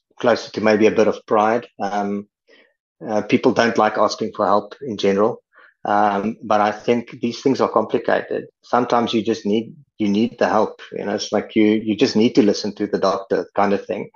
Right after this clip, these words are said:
And, and, and this is the same thing. You, if you need help, get the help. So this is where asset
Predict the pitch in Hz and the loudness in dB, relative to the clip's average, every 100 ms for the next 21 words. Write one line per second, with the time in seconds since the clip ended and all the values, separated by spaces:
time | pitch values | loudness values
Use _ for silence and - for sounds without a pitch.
0 | - - - - 104 101 101 101 104 - | -20 -20 -20 -4 -2 2 2 2 0 -6
1 | _ _ _ - 117 - 110 123 - 123 | _ _ _ -2 0 2 2 2 0 -4
2 | - - 127 123 117 139 127 101 110 - | -6 0 2 2 2 0 0 2 0 -2
3 | 110 - 117 113 120 104 110 - - - | -10 -6 -2 2 2 4 2 2 0 0
4 | 107 98 107 - - 110 107 104 113 - | -2 0 -2 -2 -4 0 0 0 -2 0
5 | 120 - 110 110 - | -2 -2 -2 -2 -6